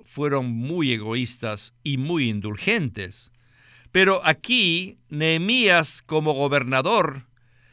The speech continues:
se comportó de una manera muy diferente.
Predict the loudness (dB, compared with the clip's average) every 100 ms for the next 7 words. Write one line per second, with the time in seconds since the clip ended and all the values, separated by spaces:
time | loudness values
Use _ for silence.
0 | _ -8 4 4 4 0 0 0 0 0
1 | -2 -12 _ 2 2 0 0 0 -2 -2
2 | 0 -2 -2 -2 -2 -2 -6 -4 -4 -2
3 | -2 0 -2 -2 -4 -4 -6 -8 -12 -16
4 | -20